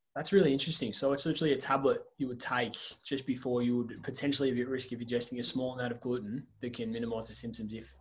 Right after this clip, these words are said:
and when that does. So obviously it doesn't, you know, it's not gonna stop you from eating a big bowl of pasta that's got gluten in it, but if there is cross-contamination or something small,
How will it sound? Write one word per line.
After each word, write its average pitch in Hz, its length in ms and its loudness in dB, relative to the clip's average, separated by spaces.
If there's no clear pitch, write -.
and 117 260 -10
when 113 320 -8
that 113 160 -8
does. 208 400 -6
So 156 100 0
obviously 143 300 0
it 123 80 -2
doesn't, 123 280 -4
you 120 60 -4
know, 110 80 -6
it's - 540 -8
not 147 80 2
gonna 135 120 2
stop 147 280 2
you 131 80 4
from 131 160 0
eating 131 220 2
a - 20 -2
big 127 240 0
bowl 127 240 2
of 123 80 -2
pasta 127 320 0
that's 117 160 -8
got 113 160 -4
gluten 139 220 -2
in 120 100 0
it, 113 100 -2
but 120 100 -6
if 117 140 -6
there 123 140 2
is 123 100 -2
cross-contamination 123 840 -2
or 120 40 -2
something 120 280 -4
small, 131 640 0